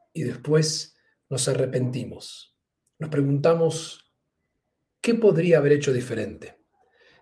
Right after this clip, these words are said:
¿Cómo podría haber actuado de manera distinta y no generar el impacto que generé y hacer algo que tal vez dañó al otro?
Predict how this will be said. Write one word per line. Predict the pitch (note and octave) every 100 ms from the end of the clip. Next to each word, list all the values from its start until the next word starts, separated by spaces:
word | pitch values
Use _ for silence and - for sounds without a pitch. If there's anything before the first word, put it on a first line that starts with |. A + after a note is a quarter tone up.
| _
¿Cómo | - A#3+ A#3+
podría | A3 F#3+ G3+ F3
haber | F3+
actuado | E3 - - G#3+ A3 B2+ G#2+ -
de | B2+
manera | B2+ D#3+ D#3+
distinta | B2+ - - D3 G3 D#3
y | C3
no | C#3
generar | - C3+ C3 C#3
el |
impacto | B2 A#2+ C#3+ C#3 - B2
que | A#2+
generé | - G2+ G2+ B2+ B2+ B2+ _ _ _ _ _
y | B2+
hacer | - F#3
algo | F3 F3 E3 D#3+ D#3 - _ _ _ _
que | -
tal | - D#3+
vez | D#3+
dañó | D#3+ E3+ G#3+ D#3
al | A2+
otro? | - - - -